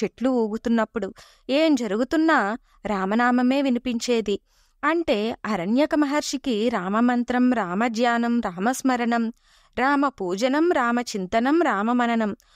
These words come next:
మొత్తం రామమయంగా ఉండేవారు. ఒకసారి శత్రుఘ్నుడు ఆయన ఆశ్రమానికి వచ్చి నమస్కరించి,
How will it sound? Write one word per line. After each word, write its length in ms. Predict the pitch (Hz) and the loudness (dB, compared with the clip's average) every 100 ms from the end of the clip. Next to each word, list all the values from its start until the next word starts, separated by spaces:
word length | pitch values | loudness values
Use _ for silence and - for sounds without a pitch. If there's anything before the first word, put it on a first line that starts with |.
| _ - | _ -8
మొత్తం 580 | 208 - _ 359 359 311 | -8 -10 _ 2 4 2
రామమయంగా 800 | 208 190 240 254 254 254 262 277 | 0 0 0 0 0 0 2 0
ఉండేవారు. 640 | 262 233 226 214 202 202 _ _ _ _ - | 0 -2 -2 -4 -6 -10 _ _ _ _ -6
ఒకసారి 720 | 370 370 220 196 302 254 240 | -2 -2 -2 0 0 0 -2
శత్రుఘ్నుడు 840 | - 190 - 294 294 339 277 214 - 262 | -2 -2 0 -2 0 0 2 0 -2 -2
ఆయన 280 | 262 269 | 0 0
ఆశ్రమానికి 680 | 247 190 - 262 285 285 294 | 0 -2 -2 2 2 2 2
వచ్చి 320 | 254 - 262 | 0 0 -2
నమస్కరించి, 920 | 240 175 - - 262 240 233 240 220 | 0 -2 -4 -2 0 0 -2 -2 -2